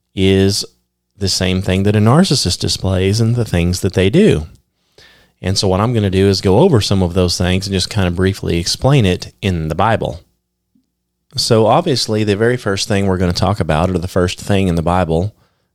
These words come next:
um, as far as the narcissists go, is Lucifer. You know, Lucifer is the father of narcissists. Now, I mentioned that in an earlier podcast.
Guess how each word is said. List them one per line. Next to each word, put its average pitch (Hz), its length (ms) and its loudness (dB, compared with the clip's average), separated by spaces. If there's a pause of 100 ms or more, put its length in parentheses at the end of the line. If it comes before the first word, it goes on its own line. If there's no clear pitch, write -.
(140)
um, 82 460 0
as - 100 -6
far 92 220 0
as 90 80 -2
the 85 80 -6
narcissists 90 520 -2
go, 85 300 2
is 90 220 2
Lucifer. 117 500 2 (540)
You 87 100 -4
know, 85 240 0 (380)
Lucifer 107 640 2
is 95 440 2
the 92 180 0
father 85 400 0
of 95 80 0
narcissists. 98 640 -2 (480)
Now, 85 160 -2
I 104 40 2
mentioned 104 380 2
that 95 180 2
in 92 140 0
an 92 80 -2
earlier 85 340 0
podcast. 87 800 -4